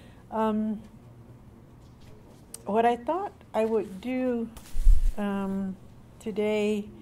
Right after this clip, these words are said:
because the, the conference is a student run, uh,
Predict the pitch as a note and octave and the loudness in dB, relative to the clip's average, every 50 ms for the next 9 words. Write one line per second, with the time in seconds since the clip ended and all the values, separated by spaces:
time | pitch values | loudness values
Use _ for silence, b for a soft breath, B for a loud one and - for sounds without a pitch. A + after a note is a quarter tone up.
0 | B B B B B B B B B B - A3+ A3 A3+ C#4+ C4+ C#4+ C#4+ C#4+ - | B B B B B B B B B B -6 -6 -4 -2 0 0 0 0 -4 -8
1 | - C4 B3 A#3+ A#3 A#3 A3+ A3 G#3+ G#3+ G3+ G#3 B B B B - - - B | -4 -2 0 2 2 2 2 2 2 0 -2 -4 B B B B -20 -20 -20 B
2 | B B B B B B B B - G#3 G#3 - - A#3+ B3 C4+ B3 C#4 B3+ A#3 | B B B B B B B B -12 -12 -10 -6 -4 -4 -4 -4 -4 -2 -2 -2
3 | A3 G#3+ - - - - - - A3 - A3+ A3+ A#3 B3+ B3+ B3 - - - - | -2 -4 -8 -12 -18 -18 -18 -18 -14 -10 -6 -4 -2 -2 -4 -6 -10 -12 -8 -6
4 | G3+ G3+ G3+ - - - A3 G#3 A3+ A3 A3+ - - - - G#3 G#3 G#3 G#3 A3 | -6 -6 -6 -8 -10 -10 -8 -6 -6 -8 -10 -12 -18 -16 -10 -8 -6 -6 -4 -6
5 | A#3 C4+ D4 C#4+ C4+ - C4+ - G#3 G#3 G#3 G#3 G3+ G3+ G3+ G3+ G#3 G#3 | -6 -8 -10 -12 -14 -18 -14 -8 -6 -4 -4 -4 -4 -6 -6 -6 -8 -8